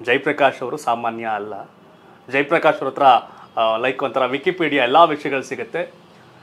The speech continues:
ಆ, ವಿದ್ಯಾರ್ಥಿಗಳ ಭವಿಷ್ಯದಲ್ಲಿ ಏನ್ ಮಾಡ್ಬೇಕು,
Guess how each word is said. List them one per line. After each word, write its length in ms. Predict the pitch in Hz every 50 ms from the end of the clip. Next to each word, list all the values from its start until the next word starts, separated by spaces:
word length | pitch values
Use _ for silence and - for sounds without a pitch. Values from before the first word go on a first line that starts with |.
| - - - -
ಆ, 300 | 160 151 151 147 147 143
ವಿದ್ಯಾರ್ಥಿಗಳ 840 | 139 131 123 151 170 147 139 190 190 185 175 170 - 165 165 165
ಭವಿಷ್ಯದಲ್ಲಿ 520 | 139 127 139 143 147 - 151 143 131 131
ಏನ್ 140 | 135 139 143
ಮಾಡ್ಬೇಕು, 760 | 135 123 123 120 113 113 110 104 - - 110 101 104 101 101